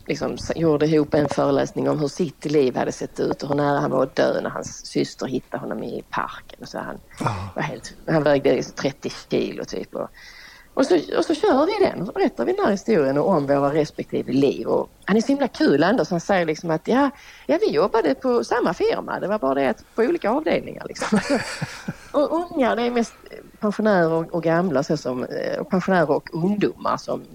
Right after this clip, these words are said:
Speaker 1: eller det ska jag inte säga, för det är vem som helst som kommer och lyssnar på oss. Och du vet,
Speaker 2: Mm.
Speaker 1: de bara älskar Anders. Han är ju, han är så skön. Han har liksom jättemycket skador från sin tid och han har, eh, amfetamin, du vet, tics och han har ett, ett lösben och sådär, va. Men,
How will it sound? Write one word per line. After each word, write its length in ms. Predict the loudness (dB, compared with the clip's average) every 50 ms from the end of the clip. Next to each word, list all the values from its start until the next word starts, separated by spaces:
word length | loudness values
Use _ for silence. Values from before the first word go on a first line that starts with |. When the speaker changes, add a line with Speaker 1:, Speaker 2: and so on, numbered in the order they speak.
| -20 _ _ _
Speaker 1:
eller 200 | -4 -4 -4 -4 -10 -10 -14 -18 -14 -12
det 60 | -12
ska 140 | -10 -8 -8 -8
jag 20 |
inte 100 | -8 -6
säga, 120 | -8 -8
för 100 | -6 -2
det 100 | 0 0
är 40 | 0
vem 160 | 0 0 -2
som 140 | -4 -8 -2
helst 320 | 0 0 0 0 -2 -10 -14
som 100 | -16 -10
kommer 180 | -10 -8 -8 -8
och 60 | -10
lyssnar 280 | -10 -12 -10 -10 -12
på 120 | -10 -10 -12
oss. 160 | -12 -12 -10
Och 80 | -8 -4
du 60 | -2
vet, 100 | 0 2
Speaker 2:
Mm. 160 | 2 2 0
Speaker 1:
de 60 | 0 -2
bara 80 | 0 2 2 2
älskar 340 | 2 0 -6 -4 -2 0 2
Anders. 460 | 4 4 4 4 4 2 -2 -4 -2
Han 160 | 0 0 2 4
är 280 | 4 6 6 4 4 2
ju, 60 | 0 -2 -10 -16 -18 -10 -2
han 100 | 2 2
är 60 | 2
så 160 | 4 4 2 0
skön. 480 | 2 2 2 4 4 2 0 0 0
Han 120 | -2 0 0
har 80 | 0
liksom 380 | -2 -2 0 0 0 0 0 -4 -12 _ _ _ -20 _ -20 -20 -20 -20 -20 _ _ _
jättemycket 680 | 2 4 4 4 4 2 0 0 0 0 0 0 -4
skador 600 | -6 -4 -2 2 2 4 4 4 2 2 2 0
från 220 | -2 -2 -4 -4 -2
sin 200 | -4 -6 -6 -6
tid 420 | -2 0 2 2 2 2 0 0 0
och 60 | 0
han 140 | 0 0 2
har, 240 | 2 2 2 2 0 0
eh, 520 | -2 -4 -4 -6 -8 -8 -8 -6 -2 -2
amfetamin, 680 | -2 0 -2 -2 -2 0 2 4 4 4 4 2 -2 -6 -10 -14 -16 -18 -14 -6
du 60 | -2 0
vet, 320 | 2 2 0 -2 -6 _
tics 480 | -2 -2 -2 -2 -4 _ -18 -16 -8 -4
och 120 | -2 0
han 200 | 0 0 0 0
har 160 | 2 2 0 0
ett, 160 | -2 -2 -4
ett 220 | -4 -4 -2 2
lösben 920 | 2 4 6 6 4 4 2 -2 -6 -4 -2 -2 -2 -2 -4 -6 -8 -8 -6
och 180 | -6 -6 -4
sådär, 180 | -2 -2 -2 -2 -2
va. 100 | -4 0
Men, 160 | 0 0 0